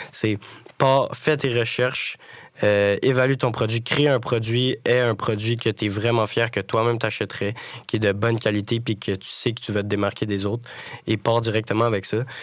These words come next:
Euh, moi, j'ai fait, en fait, l'opposé, là, le premier que j'ai mentionné, mais à refaire ça, si, admettons, je devais repartir une compagnie,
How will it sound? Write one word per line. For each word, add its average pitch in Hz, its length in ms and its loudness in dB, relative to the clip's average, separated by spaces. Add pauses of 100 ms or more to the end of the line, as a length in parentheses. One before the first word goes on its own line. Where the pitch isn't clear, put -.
(340)
Euh, 104 240 4
moi, 110 280 4
j'ai 107 180 -2
fait, 104 520 2
en 95 140 0
fait, - 220 -4
l'opposé, 98 640 0
là, 117 100 2
le 104 100 2
premier 107 300 2
que 113 140 0
j'ai 107 140 0
mentionné, 104 600 0
mais 110 180 2
à 107 200 4
refaire 120 640 2
ça, 123 380 0
si, - 160 -6
admettons, 104 320 0
je 110 80 -2
devais 104 220 2
repartir 120 960 0
une 113 120 2
compagnie, 107 520 2